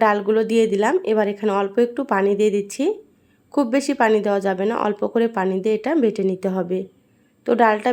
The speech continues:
বেটে নিয়ে তারপরে ফিরে আসছি। দেখুন, ডালটা আমি মিহি করেই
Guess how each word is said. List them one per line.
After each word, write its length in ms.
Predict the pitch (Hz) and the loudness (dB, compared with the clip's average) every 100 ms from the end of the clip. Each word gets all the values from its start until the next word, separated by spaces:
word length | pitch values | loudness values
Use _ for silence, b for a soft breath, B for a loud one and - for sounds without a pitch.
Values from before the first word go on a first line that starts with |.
| 220 | 0
বেটে 240 | 214 226 233 | 2 2 0
নিয়ে 120 | 320 311 | -2 0
তারপরে 340 | 202 208 214 247 | -2 -2 -4 0
ফিরে 260 | 240 202 185 | 0 2 0
আসছি। 420 | 185 185 - 196 196 - _ _ _ _ _ _ _ _ _ _ _ _ _ _ _ _ _ _ _ _ _ _ _ _ _ _ _ _ _ 679 679 698 _ _ _ _ _ _ _ _ _ _ - | -2 -6 -6 -6 -6 -12 _ _ _ _ _ _ _ _ _ _ _ _ _ _ _ _ _ _ _ _ _ _ _ _ _ _ _ _ _ _ _ _ _ _ _ _ _ _ _ _ _ _ -4
দেখুন, 340 | 214 262 262 302 | 4 4 4 2
ডালটা 280 | 240 214 214 226 | 4 2 2 2
আমি 120 | 240 233 | 2 2
মিহি 180 | 220 226 | 2 2
করেই 280 | 240 247 | 2 2